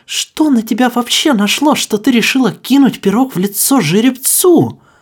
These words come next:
«Он же всего лишь пытался найти с тобой общий язык!»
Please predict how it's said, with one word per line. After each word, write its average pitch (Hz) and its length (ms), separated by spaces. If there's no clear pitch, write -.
«Он 196 280
же 220 140
всего 262 340
лишь 240 220
пытался 262 440
найти 240 300
с - 120
тобой 247 400
общий 262 440
язык!» 269 680